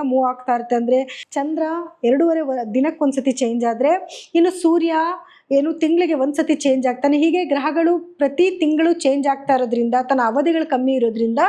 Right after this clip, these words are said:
ಅದನ್ನ ನಿಮ್ಗೆ ನಾವೇನು ಮಂತ್ಲಿ ಪ-, ಪ್ರೆಡಿಕ್ಷನ್ ಏನ್ ಮಾಡ್ತಾ ಇರ್ತೀವಿ ಆ ಸಮಯದಲ್ಲಿ ನೀವು ನೋಡ್ಕೋಬಹುದು. ಇನ್ ಬಾಕಿ ಎಲ್ಲನೂ ಕೂಡನು ದ್ವಾದಶ ರಾಶಿಗಳ ಮೇಲೆ ಏನೆಲ್ಲ ಪರಿಣಾಮಗಳು ಬೀಳ್ತಿದೆ ಈ ಗ್ರಹಗಳ ಒಂದು ಬದಲಾವಣೆಯಿಂದ ಅಂತ ನೋಡೋಣ ಬನ್ನಿ. ನೋಡಿ, ಎರಡ್ ಸಾವಿರದ ಇಪ್ಪತ್ತಾರರಲ್ಲಿ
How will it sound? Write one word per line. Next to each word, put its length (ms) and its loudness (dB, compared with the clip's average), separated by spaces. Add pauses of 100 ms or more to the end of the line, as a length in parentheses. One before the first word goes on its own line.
(360)
ಅದನ್ನ 300 -2
ನಿಮ್ಗೆ 720 -4
ನಾವೇನು 320 0
ಮಂತ್ಲಿ 380 0
ಪ-, 120 -2 (100)
ಪ್ರೆಡಿಕ್ಷನ್ 440 -2
ಏನ್ 160 0
ಮಾಡ್ತಾ 280 -2
ಇರ್ತೀವಿ 220 0
ಆ 120 2
ಸಮಯದಲ್ಲಿ 480 0
ನೀವು 120 2
ನೋಡ್ಕೋಬಹುದು. 600 0
ಇನ್ 200 4
ಬಾಕಿ 280 0
ಎಲ್ಲನೂ 400 -2
ಕೂಡನು 420 -2 (360)
ದ್ವಾದಶ 440 0
ರಾಶಿಗಳ 460 0
ಮೇಲೆ 800 -2
ಏನೆಲ್ಲ 440 2
ಪರಿಣಾಮಗಳು 640 0
ಬೀಳ್ತಿದೆ 480 2
ಈ 140 -2
ಗ್ರಹಗಳ 400 0
ಒಂದು 220 0
ಬದಲಾವಣೆಯಿಂದ 720 -2
ಅಂತ 280 -4 (140)
ನೋಡೋಣ 360 0
ಬನ್ನಿ. 360 -6 (380)
ನೋಡಿ, 160 2
ಎರಡ್ 240 0
ಸಾವಿರದ 300 -2
ಇಪ್ಪತ್ತಾರರಲ್ಲಿ 1200 -4